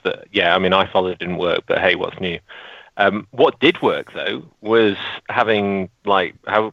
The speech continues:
how many people did we have on Zoom at one point? Like, about twenty or, twenty folks or so just kind of talking about the match, right? We weren't watching the match. Everyone had their own individual streams. And like you said, Paddy, some people were, like, two minutes ahead, so that got a bit awkward at times. But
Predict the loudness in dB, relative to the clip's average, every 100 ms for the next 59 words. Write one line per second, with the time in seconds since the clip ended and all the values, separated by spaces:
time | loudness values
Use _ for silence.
0 | -6 -6 -6 -8 -8 -6 -4 -2 -2 0
1 | 0 0 0 0 0 0 -2 -2 0 0
2 | 0 -2 0 -2 -2 0 4 4 0 _
3 | -20 -2 0 2 4 2 2 -4 0 0
4 | 0 -2 2 0 -2 _ -20 -20 -20 _
5 | _ 0 2 2 2 0 2 2 0 0
6 | 0 0 -6 -6 -6 -4 -2 0 -2 -8
7 | _ -2 -2 -2 -10 -8 -6 -6 -4 -4
8 | -2 -4 -4 2 2 2 -4 -6 -8 -10
9 | -4 -2 -2 -2 -2 -2 0 -2 0 -2
10 | -2 -4 -6 -6 -2 0 0 -2 -6 -4
11 | -4 -4 -2 0 -2 -2 -2 -2 -2 -8
12 | -4 -4 -2 -2 -2 -4 -12 -4 -4 -4
13 | 0 0